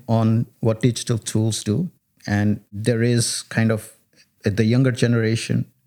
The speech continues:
and they use these tools in a totally different manner. You know, uh, a lot of parents are, for instance, concerned about, you know, kind of their kids on, uh, on PlayStation. But then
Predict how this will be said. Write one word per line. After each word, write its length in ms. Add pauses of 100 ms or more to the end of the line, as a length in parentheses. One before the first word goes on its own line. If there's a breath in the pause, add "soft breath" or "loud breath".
and 340 (240)
they 120
use 440
these 240
tools 380
in 60
a 60
totally 420
different 340
manner. 420
You 120
know, 100 (460)
uh, 200 (140)
a 60
lot 160
of 80 (340)
parents 380
are, 60
for 160
instance, 320
concerned 540
about, 360
you 60
know, 80
kind 160
of 220
their 160
kids 480
on, 320 (400)
uh, 240 (120)
on 120
PlayStation. 580 (1040)
But 140
then 240